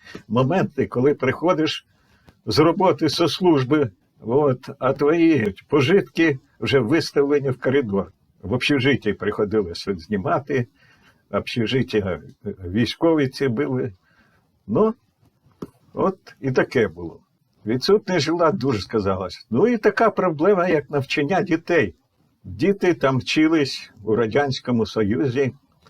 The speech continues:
Якщо взяти місто Владивосток, де я служив, там українських школ не буде і українську мову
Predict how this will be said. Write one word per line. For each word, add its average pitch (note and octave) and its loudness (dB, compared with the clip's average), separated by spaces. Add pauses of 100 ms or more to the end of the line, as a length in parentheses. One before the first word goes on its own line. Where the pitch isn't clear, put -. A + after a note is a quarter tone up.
(320)
Якщо A2 -2
взяти G#2+ 0
місто G2+ -4 (240)
Владивосток, G#2+ -2 (240)
де A2 -2
я A#2+ 0
служив, A#2+ -4 (760)
там C#3 0 (340)
українських A#2+ -4
школ A#2 -2
не G2+ -4
буде D3+ -2
і C#3 0
українську - -4
мову F#2+ -10